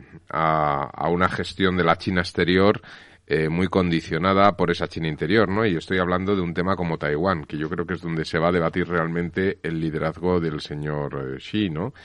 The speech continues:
Es decir, eh, los anuncios y los movimientos que están en la dirección de que, bueno, se calienta, eh, el, el tema de, de Taiwán, pues es lo que le va a permitir si realmente esta renovación en su cargo acaba siendo vitalicia o no, ¿no?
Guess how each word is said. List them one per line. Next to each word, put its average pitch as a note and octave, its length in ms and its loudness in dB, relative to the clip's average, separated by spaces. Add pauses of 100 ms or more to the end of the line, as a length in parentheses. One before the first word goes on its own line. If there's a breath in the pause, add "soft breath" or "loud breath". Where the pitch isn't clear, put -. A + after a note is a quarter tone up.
(300 soft breath)
Es - 40 -20
decir, D#2+ 400 -4
eh, D2+ 80 -4
los D2 240 -6
anuncios E2+ 580 -2
y D2+ 40 -8
los D2+ 240 -4
movimientos E2+ 640 -2
que E2 100 -6
están F2+ 280 0
en E2 120 0
la D#2 80 0
dirección D#2+ 640 -2 (420 loud breath)
de D#2 220 -2
que, D2 420 -2
bueno, F#2 260 -2
se D2 140 -8
calienta, D#2+ 840 0 (100)
eh, D2 400 -4
el, - 320 -8 (360 loud breath)
el D#2+ 200 -2
tema F#2+ 320 6
de, F2+ 300 8
de F2 180 -2
Taiwán, F2+ 560 4
pues F2+ 240 -2
es D#2+ 140 -8
lo E2+ 160 0
que D#2+ 100 -6
le D#2 120 0
va D#2+ 160 2
a D#2+ 100 0
permitir D#2+ 640 -2 (260 loud breath)
si - 200 -8
realmente E2 1040 2
esta D#2+ 340 -2
renovación D#2 560 -4
en D#2+ 60 -6
su - 140 -12
cargo D#2+ 340 -2
acaba D#2 300 -2
siendo D2+ 260 -4
vitalicia D2 600 0
o C#2+ 160 -2
no, F2 180 -2
¿no? D2+ 160 -6